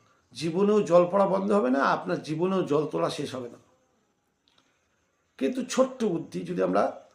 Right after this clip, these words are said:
শিখে নিতে পারি যে কী জন্যে আমার ওই লিক, লিকেজটা হয়েছে সিঙ্কে, সেই কারণটা শুধরে নিয়ে লিকেজটা বন্ধ করতে পারলেই আমার কিন্তু আর তলায় জল তুলতে হবে না। আমাদের শরীরের ক্ষেত্রেও তাই,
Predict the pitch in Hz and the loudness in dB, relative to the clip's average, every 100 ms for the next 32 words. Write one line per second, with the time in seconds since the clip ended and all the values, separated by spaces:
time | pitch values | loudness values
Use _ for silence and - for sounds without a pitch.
0 | _ - - 240 220 254 208 156 135 120 | _ -14 -6 -4 0 2 2 0 -6 -8
1 | 117 - _ _ _ _ _ 160 190 - | -16 -20 _ _ _ _ _ -10 -10 -8
2 | 254 262 254 165 202 214 233 220 214 202 | 2 2 2 4 4 4 2 2 4 2
3 | 175 208 - 190 170 185 254 202 190 165 | 0 -4 -8 -6 -4 4 4 6 6 6
4 | 165 - 165 147 214 269 - - _ - | 2 -6 -6 -2 0 0 -6 -20 _ -8
5 | - 214 233 170 165 196 202 220 - - | 0 0 0 0 2 0 0 -2 -2 -12
6 | _ _ - - 175 185 220 233 311 311 | _ _ -14 -8 -2 0 2 2 0 -4
7 | 160 156 160 185 151 151 131 180 202 208 | -8 -6 -4 -4 -2 -4 -2 0 2 2
8 | - 208 107 113 277 - _ _ _ _ | 0 0 2 0 -4 -14 _ _ _ _
9 | _ _ _ _ _ - 180 190 202 - | _ _ _ _ _ -8 -4 -4 -4 -4
10 | 92 - 190 180 92 87 101 - 85 - | -4 -2 -4 -2 -4 -6 -8 -6 -8 -8
11 | 67 - _ _ _ _ _ - 151 160 | -14 -18 _ _ _ _ _ -8 -6 -4
12 | - 175 180 202 196 190 175 135 | -4 -2 -2 -4 -8 -8 -6 -8